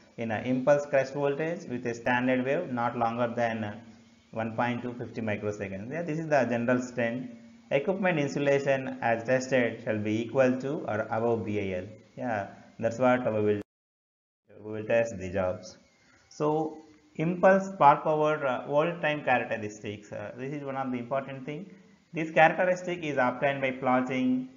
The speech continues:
time which elapses between the moment of voltage wave is applied and the moment of, uh, spark power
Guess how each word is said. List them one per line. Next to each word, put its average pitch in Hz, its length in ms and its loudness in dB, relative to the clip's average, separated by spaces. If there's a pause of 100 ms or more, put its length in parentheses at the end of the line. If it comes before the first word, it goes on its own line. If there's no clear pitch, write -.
(120)
time 131 320 0
which 127 200 0
elapses 127 500 -2
between 131 340 -6
the 101 80 -6
moment 127 420 -6
of 127 240 -4
voltage 127 340 -4
wave 127 180 2
is 127 140 2
applied 139 400 -2 (380)
and 113 240 0
the 107 40 -4
moment 127 380 -4
of, 123 300 2
uh, 107 260 -2
spark 127 460 0
power 123 380 0